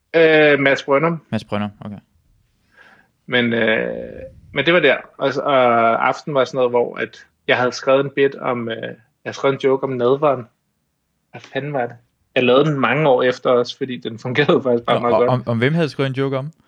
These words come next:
Speaker 1: Altså om, øh, Jesus.
Speaker 2: Ah,
Speaker 1: Sådan noget med,
Speaker 2: ah, nadver, ja.
Speaker 1: at jeg ikke forstod nadveren, fordi at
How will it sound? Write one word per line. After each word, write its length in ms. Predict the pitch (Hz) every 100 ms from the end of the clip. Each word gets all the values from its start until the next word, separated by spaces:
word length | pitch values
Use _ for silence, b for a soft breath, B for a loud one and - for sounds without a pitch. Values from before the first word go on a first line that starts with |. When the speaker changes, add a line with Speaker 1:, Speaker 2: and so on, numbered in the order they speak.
| _ _ _ _ _ _
Speaker 1:
Altså 240 | 143 147 135
om, 220 | 131 123
øh, 220 | 120 139
Jesus. 460 | 156 175 - - _
Speaker 2:
Ah, 120 | 127
Speaker 1:
Sådan 220 | 131 139 131
noget 0 |
med, 100 | 127 123 120 117
Speaker 2:
ah, 60 |
nadver, 240 | 113 113 110
ja. 120 | 107 - 139
Speaker 1:
at 140 | 127
jeg 100 | 131
ikke 100 | 143
forstod 360 | 170 160 160 147
nadveren, 480 | 127 131 143 143 123
fordi 460 | 139 135 127 120
at 300 | 120 110 -